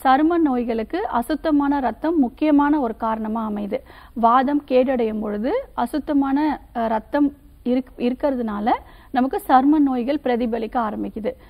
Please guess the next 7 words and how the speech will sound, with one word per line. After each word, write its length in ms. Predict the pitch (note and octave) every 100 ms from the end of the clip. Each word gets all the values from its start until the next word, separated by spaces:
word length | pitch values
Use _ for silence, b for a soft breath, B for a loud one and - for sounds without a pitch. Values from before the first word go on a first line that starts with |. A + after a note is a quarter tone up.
| b b
அப்போ 340 | - C4 C#4+ C4
உடல்ல 200 | E4+ F#4
இருக்கக்கூடிய 400 | D#4+ C#4+ B3 A3+
கழிவுகளை 680 | A3+ A#3+ C#4+ B3+ A#3 D#4+
வெளியேற்றுவதற்கு, 960 | C4+ A3+ D4+ E4 - C#4 A3+ A3 G#3+ A#3+ G4+ - B B B B
அஹ், 460 | C4 A#3+ A#3 B3 B3+ -
கோலான் 400 | D4+ E4+ F4